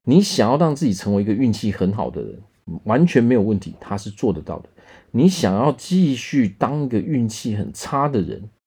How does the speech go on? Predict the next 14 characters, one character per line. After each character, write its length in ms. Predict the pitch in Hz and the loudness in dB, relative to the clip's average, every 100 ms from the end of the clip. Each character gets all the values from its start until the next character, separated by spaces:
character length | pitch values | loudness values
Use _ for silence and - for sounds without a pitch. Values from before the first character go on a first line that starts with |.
| _ _ _ _ | _ _ _ _
完 240 | 117 131 | 2 4
全 180 | 170 127 | 4 4
没 120 | 120 | 4
有 100 | 123 | 4
问 180 | 101 110 | 4 2
题， 160 | 92 - | -2 -6
它 260 | - 123 131 | -10 -8 -4
也 240 | 110 78 | -2 -4
是 280 | - - 107 | -6 -8 -6
能 240 | 87 78 85 | -4 -4 -6
够 180 | 95 82 | -6 -8
做 220 | - 104 | -6 -6
到 240 | 69 78 | -4 -8
的。 100 | - | -8